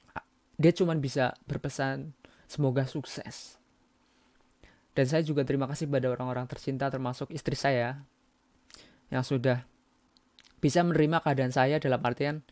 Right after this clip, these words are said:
dia udah support saya secara lahir batin. Dia sudah bisa menerima keadaan saya dalam artian saya bisa keluar dari pabrik dan saya bisa membuktikan bahwa saya bisa berpenghasilan lebih walaupun nggak kerja di pabrik.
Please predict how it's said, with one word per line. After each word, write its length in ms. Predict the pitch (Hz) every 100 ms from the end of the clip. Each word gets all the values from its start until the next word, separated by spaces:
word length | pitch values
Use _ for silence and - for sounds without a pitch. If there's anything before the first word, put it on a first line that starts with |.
| _ _ -
dia 160 | 165 165
udah 160 | 143
support 320 | - 139 135
saya 720 | 123 131 131 143 151 151 151 - _ _ _ -
secara 320 | - 135 131
lahir 320 | 131 131 127
batin. 560 | 120 120 - 143 143 143 _ _ _ -
Dia 160 | 147 147
sudah 240 | 147 135
bisa 240 | 123 127 131
menerima 560 | 131 135 131 135 143 -
keadaan 320 | 139 127 123
saya 320 | 120 123 143 139
dalam 240 | 120 120
artian 480 | 120 123 143 147 143 - -
saya 240 | - 143 135
bisa 320 | 131 - 127
keluar 240 | 139 131
dari 160 | 127 127
pabrik 320 | 127 120 147
dan 160 | 139 123
saya 160 | 139
bisa 240 | 131 135 131
membuktikan 640 | 131 120 120 131 143 143 131
bahwa 160 | 120
saya 240 | 117 135 135
bisa 400 | 139 151 151 - - -
berpenghasilan 560 | 135 147 131 131 139 135 131
lebih 240 | 127 151 - _ _ _ _ _ -
walaupun 400 | 135 135 131 151
nggak 160 | 127 123
kerja 240 | 127 127
di 80 | 123
pabrik. 400 | - 123 135